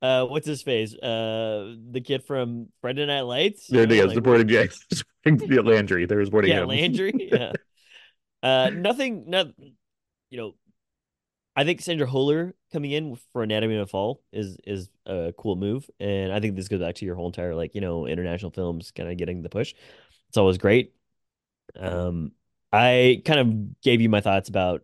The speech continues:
Speaker 1: uh, Emma Stone when we were talking about Poor Things and how I was kind of worried. But I, I certainly think that, um, I think that there's, like, some subtle campaigning from Leo DiCaprio, who did not get nominated for lead actor.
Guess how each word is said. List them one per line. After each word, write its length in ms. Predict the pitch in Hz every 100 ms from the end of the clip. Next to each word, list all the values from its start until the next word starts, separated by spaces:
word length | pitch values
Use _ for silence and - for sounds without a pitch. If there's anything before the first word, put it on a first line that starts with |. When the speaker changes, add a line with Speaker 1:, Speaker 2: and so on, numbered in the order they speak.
| -
Speaker 1:
uh, 220 | 80 82 -
Emma 180 | 104
Stone 360 | 98 127 123 123
when 120 | 107
we 80 | 98
were 60 | 92
talking 200 | 95 90
about 140 | 80
Poor 140 | 92
Things 340 | 95 131 127 110
and 100 | 95
how 180 | 95 90
I 40 |
was 160 | 90 -
kind 160 | 101
of 60 | 92
worried. 440 | 98 120 156 170 - _ _ _
But 240 | - 104 92
I, 280 | 87 101 -
I 100 | 104
certainly 380 | - 120 101 101
think 340 | - 101 95
that, 380 | 95 95 87 -
um, 460 | 90 85 85 80 76 _ _ _ _ _ _ _ _ _ _ _ _
I 60 | 117
think 180 | 139 -
that 200 | 127 101
there's, 180 | 123 113
like, 120 | 101
some 160 | 113 98
subtle 300 | - 110 101
campaigning 460 | 104 107 98 92
from 420 | - 107 98 92
Leo 280 | 92 98 95
DiCaprio, 540 | 87 90 92 92 92 87
who 80 |
did 140 | 85 90
not 180 | 104 104
get 120 | 101
nominated 400 | 90 90 87 85
for 280 | 92 85 80 _ _ _ -
lead 140 | 98
actor. 480 | 87 85 90 82